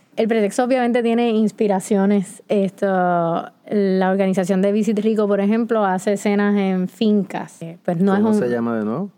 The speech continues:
Speaker 1: Visit Rico.
Speaker 2: Visit Rico.
Speaker 1: Sí, eh, de Camille Collazo. El proyecto, pues, ella, eh, tiene unos pop-up dinners o lunch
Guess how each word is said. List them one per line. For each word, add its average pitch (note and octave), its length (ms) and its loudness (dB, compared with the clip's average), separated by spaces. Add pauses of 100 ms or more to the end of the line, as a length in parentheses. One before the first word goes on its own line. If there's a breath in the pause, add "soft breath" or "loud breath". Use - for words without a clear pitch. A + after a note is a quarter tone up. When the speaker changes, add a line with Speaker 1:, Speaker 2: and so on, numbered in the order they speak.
Speaker 1:
Visit G#3 360 0
Rico. G3+ 440 -2 (200)
Speaker 2:
Visit C3+ 480 -2
Rico. C3 360 -4
Speaker 1:
Sí, F3+ 260 0 (360)
eh, F3+ 200 0
de E3+ 240 -2
Camille F3 320 -2
Collazo. E3+ 460 -8 (180)
El F#3 160 -2
proyecto, A#3 360 -2
pues, F#3+ 180 0
ella, G#3 400 0 (280 loud breath)
eh, F#3 640 0
tiene G3+ 220 0
unos A3 200 0
pop-up A#3 340 -2 (480)
dinners A#3 540 0
o G3+ 260 0
lunch B3 420 -4